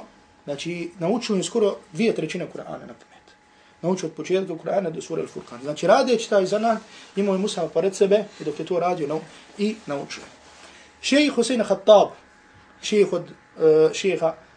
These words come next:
Kurejma Rađiha, koji je bio šejh Al-Qurra prije šeha Kurejma. Znači, koji je bio šejh Al-Qurra prije šeha Kurejma i njegov šejh. Učio je Kur'an, naučio je hifz i naučio je kirajete dok se,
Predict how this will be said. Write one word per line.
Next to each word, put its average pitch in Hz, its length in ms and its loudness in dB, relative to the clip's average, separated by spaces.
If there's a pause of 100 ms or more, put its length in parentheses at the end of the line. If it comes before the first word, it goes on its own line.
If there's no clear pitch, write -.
(140)
Kurejma 175 320 2
Rađiha, 156 440 2 (500)
koji 156 100 -2
je 151 60 0
bio 202 220 4
šejh 220 240 2
Al-Qurra 180 800 4 (500)
prije 247 240 6
šeha 156 280 0
Kurejma. 120 360 -8 (1300)
Znači, 123 200 -16
koji 165 120 -4
je 160 40 -2
bio 208 160 2
šejh 208 160 2
Al-Qurra 185 460 4
prije 269 200 6
šeha 208 220 2
Kurejma 214 260 4
i 214 80 2
njegov 214 240 6
šejh. 185 280 -2 (840)
Učio 262 300 4
je 220 80 8
Kur'an, 233 500 6 (580)
naučio 226 360 2
je 208 60 4
hifz 202 300 -4
i 202 120 -4
naučio 202 300 0
je 185 60 -2
kirajete 220 340 4
dok 190 140 -2
se, 185 160 -4